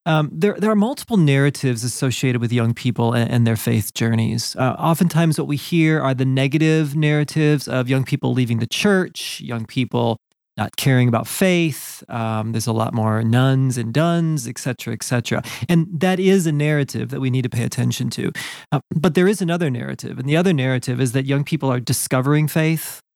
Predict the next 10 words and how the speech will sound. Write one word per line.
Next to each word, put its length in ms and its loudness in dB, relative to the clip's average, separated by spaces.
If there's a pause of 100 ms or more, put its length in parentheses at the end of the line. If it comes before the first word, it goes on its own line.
(420)
They're, 360 2
uh, 120 0
discovering 800 0
God 380 0
in 160 -4
some, 420 -6
uh, 340 -2
unique 680 -2 (360)
and, 380 2
um, 360 0